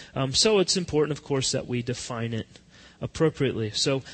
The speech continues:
I'm gonna define it, but then I wanna stop and make sure everyone is tracking with what I'm saying before we push on, because having a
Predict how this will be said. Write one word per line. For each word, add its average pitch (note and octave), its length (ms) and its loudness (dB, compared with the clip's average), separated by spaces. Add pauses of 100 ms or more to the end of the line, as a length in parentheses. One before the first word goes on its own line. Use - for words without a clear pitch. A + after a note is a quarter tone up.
(140)
I'm G3+ 120 -4
gonna B3 160 0
define F#3 400 4
it, F3+ 160 4
but D3+ 100 2
then F3+ 140 2
I - 20 0
wanna E3+ 160 2
stop E3+ 340 4
and D3 120 0
make D3 160 0
sure E3 180 2
everyone D3+ 320 0
is - 160 -2
tracking D#3+ 500 0
with B2 160 -4
what D3 140 -2
I'm B2+ 140 -2
saying C3+ 420 0
before B2+ 300 -4
we A#2 100 -2
push - 340 -6
on, B2 240 -4
because A2 340 -6
having D3 380 -2
a A2 140 -4